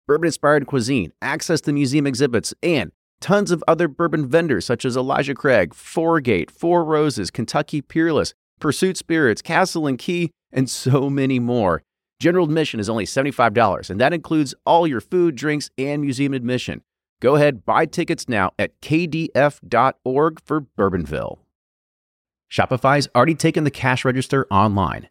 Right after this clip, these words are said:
helping millions sell billions around the world. But did you know that Shopify can do the same thing at your retail store? Give your point of sale system a serious upgrade with Shopify. Shopify's point of sale is your command center for your retail store.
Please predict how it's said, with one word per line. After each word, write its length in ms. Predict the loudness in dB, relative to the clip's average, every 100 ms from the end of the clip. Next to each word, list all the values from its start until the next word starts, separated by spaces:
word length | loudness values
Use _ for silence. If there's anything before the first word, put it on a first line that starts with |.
| -4
helping 400 | -2 0 0 2
millions 440 | 2 2 0 0
sell 180 | 0 0
billions 560 | 0 2 2 2 0
around 240 | 0 2 2
the 80 | 2
world. 400 | 2 2 0 -10 _ _ _ -6
But 100 | -2
did 160 | 0
you 60 | 0
know 180 | 2 2
that 140 | 0
Shopify 520 | -2 -2 0 0 0
can 140 | 0 -2
do 80 |
the 80 | -2
same 340 | -4 -2 -2 0
thing 260 | 0 0
at 120 | 0 -2
your 100 | -2
retail 320 | 0 0 0
store? 360 | 0 0 0 -4 _ _
Give 140 | -2 0
your 100 | 0
point 220 | 0 0
of 60 | 0
sale 160 | -2
system 360 | 0 -2 -2 -2
a 120 | -2
serious 380 | -4 0 0 0
upgrade 400 | 0 -2 0 0
with 240 | 0 -4 -4
Shopify. 680 | -2 0 0 -2 -2 -4 -10 _ _ _ -4
Shopify's 480 | -2 0 2 0
point 200 | 0 -2
of 40 | 0
sale 180 | 0 0
is 160 | 0
your 80 | -2
command 420 | -4 -2 0 0
center 240 | 2 0 0
for 340 | 0 -2 -2
your 260 | -4 -4 -4
retail 400 | -2 -2 0 -2
store. 400 | -2 -4 -4 -6